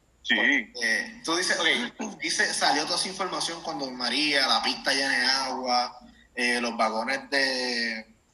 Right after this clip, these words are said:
Speaker 2: ay, de la Comisión Estatal de Elecciones, los vagones perdidos, y todo ese revolú. Y después se acabó la, eh, pasamos a, a Ricky renuncia. Bueno, no, entre María,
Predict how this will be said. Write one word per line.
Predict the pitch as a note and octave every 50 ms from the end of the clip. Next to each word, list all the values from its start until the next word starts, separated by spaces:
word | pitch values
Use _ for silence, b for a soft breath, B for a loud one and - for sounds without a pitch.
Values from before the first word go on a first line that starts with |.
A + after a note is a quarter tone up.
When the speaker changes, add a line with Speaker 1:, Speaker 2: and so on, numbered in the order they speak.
| _ _ _ _ - - - - _ _ -
Speaker 2:
ay, | C3+ C#3+ C#3+
de | C#3+ C3+ B2 A#2 A2+ A2+ G#2+ G#2 G#2 G2+ G2+ G2+ G2+ G2+
la | G#2+ A#2 A#2
Comisión | B2+ - - - -
Estatal | - C#3+ D3 D3
de | D3
Elecciones, | C#3+ C#3 C3 - C#3+ C#3 C#3+ C#3+ C3+ C3
los | B2+ A#2
vagones | A#2+ A2+ A2+ A#2+ C3+ -
perdidos, | - - C3 B2+ B2 - - - C3 C3 B2 A#2+ A#2 - - B B B B B
y | B A#3
todo | -
ese | - D#3 -
revolú. | - D#3+ E3 E3 E3+ F3+ F#3+ E3 D3+ D#3 - - - _ _ _ _ _ _ _ _ _ _ _ _ _ _ _ _ _
Y | - C3
después | B2 A2+ - - - - F#3+
se | - G3+
acabó | D#3+ C3 A2+ G#2+ G#2+ - - -
la, | A2 G2+ - - F#2 - - - - - - _ _ _ _ _ _ -
eh, | - A3+ G#3+ - - - - -
pasamos | - - - F#3 A#3 A#3+ G3+ F#3+
a, | E3 D3 C#3+ - C#3+ C#3 C3
a | C3+
Ricky | C#3+ D3 - F#3 F#3
renuncia. | F#3+ F3+ F#3 F#3+ F#3+ F#3 - D3+ C#3 C3+ - - - - _ _ _ _ _ _ _ _ _ _ _ _ _ _ _ _ _ _ _
Bueno, | - D#3+ C#3+ C#3+
no, | D#3+ F3+ - - - - C#3
entre | A#2+ A#2+ A#2+ A#2
María, | A#2 A#2 A#2 B2+ D3 D3+ - D2+ D2+ D2+ D2+ D2+ D2 - - - -